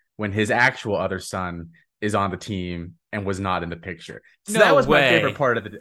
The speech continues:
Speaker 1: Yes. He said, "These are my two sons." And I was, I just couldn't stop laughing. I was like,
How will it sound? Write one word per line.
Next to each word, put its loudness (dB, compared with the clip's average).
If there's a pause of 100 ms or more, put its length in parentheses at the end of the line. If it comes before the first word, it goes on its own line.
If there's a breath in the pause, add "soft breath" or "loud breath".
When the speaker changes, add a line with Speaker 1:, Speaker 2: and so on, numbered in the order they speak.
Speaker 1:
Yes. -2 (200)
He -8
said, -2
"These -2
are -4
my 2
two -10
sons." -8
And -4
I 0
was, -8
I -2
just -8
couldn't -8
stop -4
laughing. -10
I -8
was -12
like, -10